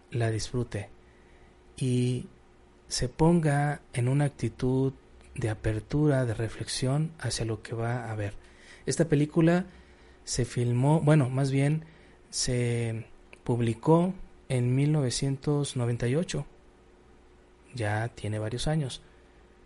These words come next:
Pero la vigencia de tal película en la actualidad es increíble. En el noventa y ocho empezaban a popularizarse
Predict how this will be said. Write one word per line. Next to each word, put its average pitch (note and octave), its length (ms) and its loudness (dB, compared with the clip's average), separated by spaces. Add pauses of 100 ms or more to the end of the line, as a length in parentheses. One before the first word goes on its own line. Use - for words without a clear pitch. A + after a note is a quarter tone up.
(400)
Pero B2+ 220 2
la A#2 100 2
vigencia C#3+ 960 0 (100)
de A2+ 180 -4
tal C#3 280 -2
película C3+ 720 -6 (1300)
en A#2+ 140 -6
la A2+ 60 -2
actualidad G#2+ 800 -4 (160)
es B2 440 -2
increíble. A2 920 -2 (1300)
En A#2+ 180 0
el A#2+ 140 2
noventa B2+ 340 4
y C#3+ 100 6
ocho F3 600 6 (240)
empezaban C3 800 0
a A#2 400 -2 (760)
popularizarse C3+ 1400 2